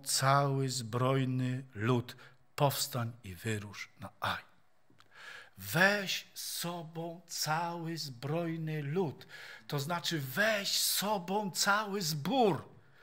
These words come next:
bo przecież my jesteśmy armią Pana. Wszyscy mają brać udział w walce. Nikogo nie może zabraknąć.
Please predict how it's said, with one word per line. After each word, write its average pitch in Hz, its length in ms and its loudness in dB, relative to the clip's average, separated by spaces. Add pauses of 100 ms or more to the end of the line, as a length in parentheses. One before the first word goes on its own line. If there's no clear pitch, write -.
(180)
bo 147 80 -2
przecież 165 380 4
my 190 100 4
jesteśmy 190 460 2
armią 180 400 10
Pana. 220 560 4 (1800)
Wszyscy - 760 6
mają 269 420 6
brać 262 300 2
udział 277 400 4
w 233 40 -6
walce. 240 560 2 (1120)
Nikogo 277 500 8
nie 294 140 10
może 285 300 10
zabraknąć. 262 920 8